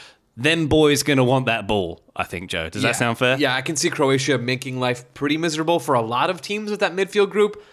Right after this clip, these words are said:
Speaker 2: Morocco can be dangerous going forward. I think we saw against the U S, it wasn't a full-strength team back in June,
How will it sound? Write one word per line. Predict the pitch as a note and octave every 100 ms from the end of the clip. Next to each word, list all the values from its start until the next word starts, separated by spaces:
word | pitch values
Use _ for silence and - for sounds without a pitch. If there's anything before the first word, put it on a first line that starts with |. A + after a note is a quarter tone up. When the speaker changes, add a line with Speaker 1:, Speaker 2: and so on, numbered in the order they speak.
| _
Speaker 2:
Morocco | - D#3 D#3+ E3
can | D#3
be | D3
dangerous | C3 C#3 C#3+ -
going | C3+ B2
forward. | B2+ C3+ B2+
I |
think | D3+ C#3+
we |
saw | C3+ C#3+
against | B2+ C3 -
the | B2
U | B2+
S, | C3
it | C3+
wasn't | B2+ C#3 B2+
a |
full-strength | A#2+ C3 A#2+ C3+ A#2+
team | - B2+
back | A#2+ A#2+
in | B2
June, | A2+ B2 C#3+